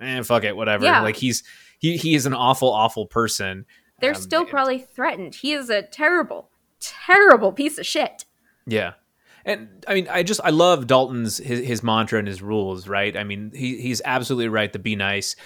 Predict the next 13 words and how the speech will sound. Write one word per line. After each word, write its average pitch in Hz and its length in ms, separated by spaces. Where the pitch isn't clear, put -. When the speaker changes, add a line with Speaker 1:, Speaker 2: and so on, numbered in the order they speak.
Speaker 1:
It's - 180
so 165 220
cool 143 400
to 117 120
see 117 480
how 110 100
the 104 140
bouncers 104 440
transform 107 680
and 127 120
the 120 80
Speaker 2:
Mm-hmm. 110 80
Speaker 1:
entire 117 640